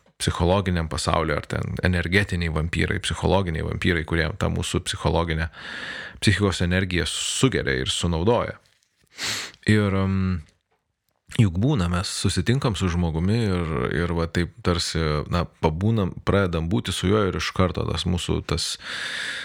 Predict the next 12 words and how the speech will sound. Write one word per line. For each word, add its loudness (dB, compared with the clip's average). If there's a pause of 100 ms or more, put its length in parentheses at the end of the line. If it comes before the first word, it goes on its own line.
(140)
psichologinės 2
energijos 0
lygis, 0
jisai -2
nukrenta, 0
taip -2
smunka 0
žemyn, 0
tarsi -2
kažkas 0
tai 2
būtų, 0